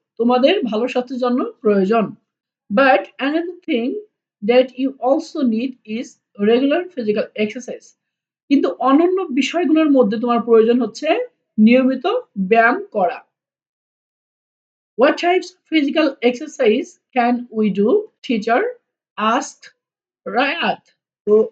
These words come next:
রায়াত বলছে, "কোন ধরনের শারীরিক ব্যায়াম আমাদের করা উচিত?" তো তোমাদের জ্ঞাতার্থে জানানো দরকার যে এই যে দেখো এখানে একটা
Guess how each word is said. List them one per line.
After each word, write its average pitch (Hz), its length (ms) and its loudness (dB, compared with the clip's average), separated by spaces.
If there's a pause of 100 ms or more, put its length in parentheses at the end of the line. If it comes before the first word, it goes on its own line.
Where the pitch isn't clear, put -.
রায়াত 247 340 -2
বলছে, 320 480 -4 (680)
"কোন 339 260 4
ধরনের 339 380 2
শারীরিক 277 540 0
ব্যায়াম 254 300 2 (100)
আমাদের 214 420 2
করা 220 380 -2
উচিত?" 240 360 -6 (640)
তো 220 400 6
তোমাদের 294 300 2
জ্ঞাতার্থে 285 360 -2
জানানো 294 520 0
দরকার 233 500 0
যে 233 80 -8
এই 277 320 -2
যে 349 80 -2
দেখো 277 240 -4
এখানে 269 260 0
একটা 262 300 -8